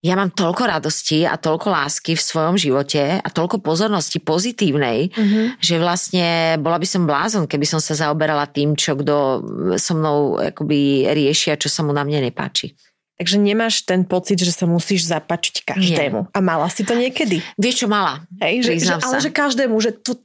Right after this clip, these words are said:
Speaker 1: Úplne
Speaker 2: no,
Speaker 1: každému
Speaker 2: idem
Speaker 1: som
Speaker 2: to,
Speaker 1: sa
Speaker 2: idem to
Speaker 1: chcela
Speaker 2: opraviť,
Speaker 1: páčiť a
Speaker 2: áno.
Speaker 1: riešila som, keď
Speaker 2: Áno.
Speaker 1: niekto povedal, že, eh,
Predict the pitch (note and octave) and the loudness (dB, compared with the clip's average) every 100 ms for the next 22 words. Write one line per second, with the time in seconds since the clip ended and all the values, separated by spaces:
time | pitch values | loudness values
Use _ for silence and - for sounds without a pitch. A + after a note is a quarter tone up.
0 | - - C4+ D4 D4+ D4 D4+ E4+ C#4 G#3+ | -2 0 2 2 0 2 2 2 0 0
1 | E4 D4 A3 A3+ G3+ A#3+ A3+ - A3+ A3+ | 0 2 0 0 0 0 0 0 2 2
2 | C4+ - C4+ B3 A#3+ A3 B3 A3 A#3+ - | 0 0 0 -2 -2 -2 0 2 0 0
3 | G#3+ G#3 G#3 G3+ A3 F#3+ F#3 - - - | 0 2 2 2 0 0 -2 -6 -4 -2
4 | A#3 - G3 F#3+ F#3 F#3 F#3 | -4 0 2 2 2 2 2